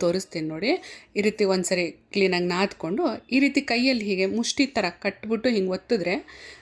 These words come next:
ಮೇಲ್ಗಡೆಗೆ ಉಂಡೆ ನೀಟಾಗಿ ಬರಬೇಕು. ಆವಾಗ ಹಿಟ್ಟು ಕಲಸಿರೋ ಹದ ನೀಟಾಗಿ ಬಂದಿದೆ ಅಂತ ನೋಡಿ. ಈ ರೀತಿ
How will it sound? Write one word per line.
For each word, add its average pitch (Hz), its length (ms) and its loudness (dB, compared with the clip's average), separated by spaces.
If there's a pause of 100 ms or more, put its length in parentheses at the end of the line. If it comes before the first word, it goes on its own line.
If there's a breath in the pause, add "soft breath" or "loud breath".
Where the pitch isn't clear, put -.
(160)
ಮೇಲ್ಗಡೆಗೆ 214 480 2 (640)
ಉಂಡೆ 233 260 6
ನೀಟಾಗಿ 208 340 2
ಬರಬೇಕು. 175 320 0 (140)
ಆವಾಗ 202 260 2 (460 loud breath)
ಹಿಟ್ಟು 247 300 0
ಕಲಸಿರೋ 208 360 2
ಹದ 180 140 -2 (100)
ನೀಟಾಗಿ 185 360 -2
ಬಂದಿದೆ 180 420 0
ಅಂತ 170 180 -8 (120)
ನೋಡಿ. 170 200 -2
ಈ 196 80 2
ರೀತಿ 170 200 -4